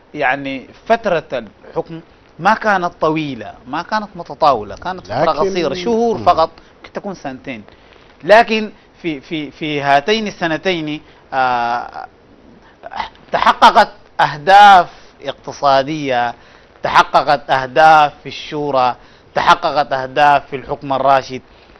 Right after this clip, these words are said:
Speaker 1: تحقق السلام الاجتماعي، تحقق الأمن الاقتصادي. ف-،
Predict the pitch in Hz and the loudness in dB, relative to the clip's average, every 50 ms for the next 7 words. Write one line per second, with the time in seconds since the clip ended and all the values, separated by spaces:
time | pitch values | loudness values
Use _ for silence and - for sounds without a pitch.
0 | - - - - - 175 185 - - 160 135 160 - - - 156 143 143 147 147 | -20 -16 -10 -4 0 0 0 2 2 0 0 0 -4 -4 -4 -2 0 4 6 6
1 | 147 147 143 143 135 127 123 - _ - 139 139 139 139 139 120 127 131 117 _ | 6 4 2 0 -8 -10 -12 -18 _ -12 -6 -4 -4 -2 -2 -4 -6 -10 -14 _
2 | _ _ - - _ - - _ _ _ - - - - - 165 - 160 175 170 | _ _ -20 -20 _ -20 -20 _ _ _ -20 -20 -18 -10 -4 2 4 4 4 6
3 | - 165 156 151 139 135 135 - 147 143 147 143 135 131 123 127 - - - 135 | 6 4 4 4 2 0 0 -2 -2 -2 -2 -4 -8 -8 -8 -10 -10 -10 -14 -10
4 | - - 147 139 135 127 135 127 127 - - _ _ _ _ _ _ _ _ _ | -4 0 2 2 2 0 -2 -8 -12 -14 -18 _ _ _ _ _ _ _ _ _
5 | - 160 143 135 135 131 131 | 2 6 6 8 8 6 4